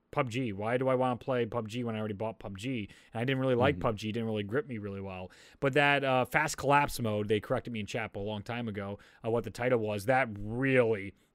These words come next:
Speaker 1: got me hooked. And then what you also talk about, like, when I was playing that other specialty mode, close quarters, you don't have to worry about sniper rifles or getting shot from some stupid ass range. So all of a sudden you can run in the wide open, and it causes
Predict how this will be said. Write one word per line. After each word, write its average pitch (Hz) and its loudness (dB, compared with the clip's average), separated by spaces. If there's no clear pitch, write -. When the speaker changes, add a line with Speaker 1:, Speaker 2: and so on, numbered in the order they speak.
Speaker 1:
got 110 -2
me 110 -4
hooked. 131 2
And 147 0
then 147 2
what 147 6
you 147 8
also 147 4
talk 156 2
about, 139 2
like, 123 0
when 131 0
I 127 2
was 120 2
playing 139 -4
that 123 0
other 156 2
specialty 120 -4
mode, 113 2
close 127 0
quarters, 165 2
you 147 2
don't 170 8
have 151 2
to 151 0
worry 156 6
about 135 4
sniper 160 2
rifles 107 0
or 117 -4
getting 131 -2
shot 139 4
from 123 -6
some 123 -2
stupid 135 0
ass 113 0
range. 120 -2
So 160 6
all 151 10
of - 6
a 135 -2
sudden 185 2
you 147 0
can 139 0
run 156 4
in 160 4
the 135 4
wide 120 4
open, 117 2
and 120 0
it 113 -2
causes 127 0